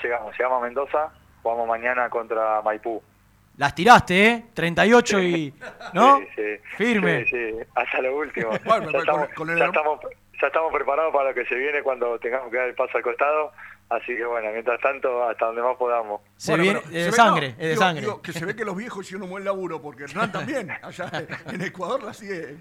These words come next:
Speaker 3: con cuarenta y tres,
Speaker 1: Es que
Speaker 3: ¿no?
Speaker 2: Si, si seguís los
Speaker 1: de,
Speaker 2: pasos de él, te quedan
Speaker 1: de
Speaker 2: tres
Speaker 1: la,
Speaker 2: o cuatro años más,
Speaker 1: de,
Speaker 2: Hernán.
Speaker 1: de la única, de la única manera que puedas ir hasta esta edad es cuidándote y que, que
Speaker 3: Sí,
Speaker 1: sea
Speaker 3: sí.
Speaker 1: una pasión esto, y la verdad que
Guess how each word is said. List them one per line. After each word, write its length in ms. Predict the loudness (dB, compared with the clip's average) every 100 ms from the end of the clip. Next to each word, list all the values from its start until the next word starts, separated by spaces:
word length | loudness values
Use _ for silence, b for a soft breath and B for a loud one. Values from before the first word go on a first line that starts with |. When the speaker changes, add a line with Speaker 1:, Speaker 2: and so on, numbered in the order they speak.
| -18
Speaker 3:
con 140 | -20
cuarenta 420 | -8 -6 -4 -2
y 60 | 0
tres, 160 | 0 2
Speaker 1:
Es 80 | 2
que 40 | 2
Speaker 3:
¿no? 140 | 0
Speaker 2:
Si, 160 | -2 -2
si 0 |
seguís 260 | 0 2
los 100 | 2
Speaker 1:
de, 60 | 6
Speaker 2:
pasos 240 | 6 6
de 100 | 4
él, 60 | 4
te 120 | 4
quedan 160 | 2 4
Speaker 1:
de 80 | 4
Speaker 2:
tres 140 | 4
Speaker 1:
la, 40 | 6
Speaker 2:
o 40 |
cuatro 200 | 6 6
años 160 | 6 10
más, 540 | 10 8 2 -6 -6
Speaker 1:
de, 80 | -2
Speaker 2:
Hernán. 300 | 0 0 0
Speaker 1:
de 100 | 0
la 100 | 0
única, 260 | 0 -4 -4
de 140 | -2
la 100 | 0
única 240 | 0 -2 -2
manera 380 | -2 -2 -2
que 120 | -2 -2
puedas 300 | -2 0 -2
ir 80 |
hasta 200 | -2 -2
esta 120 | 0 0
edad 260 | 0 -2
es 120 | -4
cuidándote 720 | -4 -4 0 -2 0 -2 -2 -4
y 40 |
que, 400 | -4 -2 -2 -4
que 140 | -4 -4
Speaker 3:
Sí, 40 |
Speaker 1:
sea 200 | -2 -2
Speaker 3:
sí. 20 | 0
Speaker 1:
una 160 | 0
pasión 380 | 0 -2 -2 -2
esto, 160 | -4 -2
y 40 |
la 120 | 0
verdad 200 | 0 0
que 220 | 0 -2